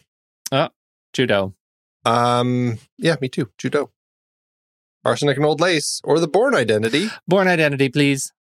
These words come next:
Speaker 2: Bourne Identity for me as well. Arsenic and Old Lace or For a Few Dollars More?
Speaker 1: Hmm.
Speaker 2: I'll go with For a Few Dollars More.
Speaker 1: Yeah, I think I will too. All right.
Speaker 2: Arsenic and Old Lace or the nineteen seventy-eight Dawn of the Dead?
Speaker 1: Dawn of the Dead.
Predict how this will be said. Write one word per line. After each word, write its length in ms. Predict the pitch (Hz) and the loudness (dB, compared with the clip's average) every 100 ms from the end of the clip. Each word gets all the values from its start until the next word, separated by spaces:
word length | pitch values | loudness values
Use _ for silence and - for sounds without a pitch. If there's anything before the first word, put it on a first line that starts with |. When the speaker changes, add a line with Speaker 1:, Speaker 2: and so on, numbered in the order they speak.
| _ _ _ - | _ _ _ -2
Speaker 2:
Bourne 220 | 117 131 | 0 2
Identity 460 | 135 127 127 127 131 | 0 0 0 0 -4
for 160 | - | -4
me 180 | 120 123 | -4 -2
as 140 | 123 | -2
well. 400 | 104 78 - - - _ _ _ _ _ - | -2 -2 -4 -14 -20 _ _ _ _ _ -8
Arsenic 340 | - - 110 | -6 -2 -2
and 80 | 127 | 0
Old 160 | 135 135 | 0 0
Lace 200 | 175 170 | -2 0
or 200 | 226 220 | 0 0
For 280 | - 220 160 | 0 0 0
a 60 | |
Few 300 | - 185 208 | -2 -2 -2
Dollars 460 | 170 147 160 160 139 | 0 0 0 -2 -2
More? 440 | 117 92 64 62 - _ - | 0 0 -2 -10 -18 _ -6
Speaker 1:
Hmm. 460 | 123 107 101 95 98 _ _ _ _ _ _ _ | -2 0 -2 -4 -8 _ _ _ _ _ _ _
Speaker 2:
I'll 80 | 156 | -10
go 140 | 151 85 | -4 -4
with 120 | 80 | -4
For 140 | - | -6
a 60 | 92 | -4
Few 140 | 117 | -2
Dollars 280 | 117 120 131 | 0 -2 -2
More. 120 | 127 | -2
Speaker 1:
Yeah, 60 | 113 | -2
I 40 | |
think 220 | 110 117 104 | -4 -8 -8
I 80 | |
will 160 | 110 120 - | -10 -12 -12
too. 240 | 123 117 113 _ _ _ _ _ _ _ _ _ _ _ _ _ _ - | -12 -12 -14 _ _ _ _ _ _ _ _ _ _ _ _ _ _ -10
All 80 | - | -8
right. 160 | - - _ _ _ | -8 -12 _ _ _
Speaker 2:
Arsenic 340 | - 127 147 143 | -2 0 0 0
and 80 | 156 | 0
Old 160 | 156 | 2
Lace 200 | 160 165 | 0 0
or 340 | - 202 175 143 | 0 0 0 0
the 80 | |
nineteen 300 | 135 151 170 | 0 0 -2
seventy-eight 440 | 147 156 147 147 123 | -2 0 0 -2 0
Dawn 360 | 117 127 135 | 0 2 0
of 380 | 131 120 117 127 | 0 -2 -2 -2
the 100 | 123 | -4
Dead? 520 | 104 90 80 67 - - | 0 -2 -4 -14 -20 -14
Speaker 1:
Dawn 220 | - 104 | -8 -6
of 100 | 101 | -4
the 80 | 110 | -4
Dead. 400 | 101 95 95 - | -4 -6 -8 -12